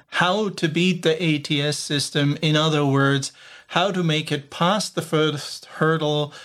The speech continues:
so your application is seen by a person with a brain and a heart,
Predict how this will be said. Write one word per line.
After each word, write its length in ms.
so 300
your 720
application 760
is 220
seen 420
by 200
a 100
person 480
with 160
a 80
brain 420
and 280
a 60
heart, 460